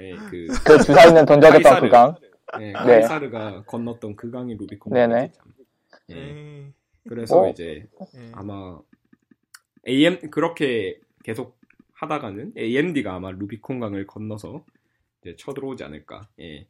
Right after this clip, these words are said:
Speaker 2: 예, 뭐, 말 되는 말이죠. 에이엠디가 사실 인텔의 하청이라고 해야 되나요? 그 밑에 협력사로 시작했던 회사니까 이제
Speaker 1: 예.
Speaker 2: 인텔 목 따러 간다고 하면 이제 루비콘 건너는
Speaker 1: <laughs>
Speaker 2: 격이죠.
Speaker 1: 예.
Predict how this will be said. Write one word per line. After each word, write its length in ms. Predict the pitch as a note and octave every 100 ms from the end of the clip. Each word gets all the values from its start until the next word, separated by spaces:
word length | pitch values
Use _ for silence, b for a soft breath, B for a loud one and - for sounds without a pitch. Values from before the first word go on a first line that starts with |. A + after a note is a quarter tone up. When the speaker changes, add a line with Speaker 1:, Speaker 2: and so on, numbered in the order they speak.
| -
Speaker 2:
예, 200 | F3 D#3+
뭐, 340 | D3 F3 D#3
말 260 | A#2 D#3+ F#3
되는 280 | D#3+ D#3+ E3+
말이죠. 340 | C#3 C#3 E3
에이엠디가 480 | B2+ D3+ E3 E3+ D#3
사실 560 | D3+ D3 E3 D#3 C#3 D3+
인텔의 300 | E3 G3 E3
하청이라고 1080 | F#3 - A#3+ A3+ A3 _ - - D#3 D3
해야 100 | E3
되나요? 320 | D3 D#3 F#3+ E3+
그 300 | D3+ C#3 A#2+
밑에 540 | C3 D#3+ - G#3+ G3 F3
협력사로 560 | A#3 C4+ B3 G#3 F3
시작했던 460 | D3 F3+ E3 D#3 D3
회사니까 680 | C#3+ D#3 B2+ B2+ B2 A#2+ B2 _ _ _ _ _
이제 180 | B2+ A#2
Speaker 1:
예. 400 | B2 F#2 E2+ G2 _ - _
Speaker 2:
인텔 420 | E3+ F3+ E3 C#3+ -
목 180 | C#3 B2+
따러 180 | E3 D#3
간다고 300 | C#3 C3+ C3+
하면 200 | D3+ E3+
이제 160 | C#3+ C3
루비콘 420 | C3+ F3+ F#3 E3+
건너는 420 | C#3 C3 D3+ D3+
Speaker 1:
<laughs> 20 |
Speaker 2:
격이죠. 380 | C#3 A#2 B2+ E3 - b b b b b b b F2+
Speaker 1:
예. 320 | F2+ E2+ F2+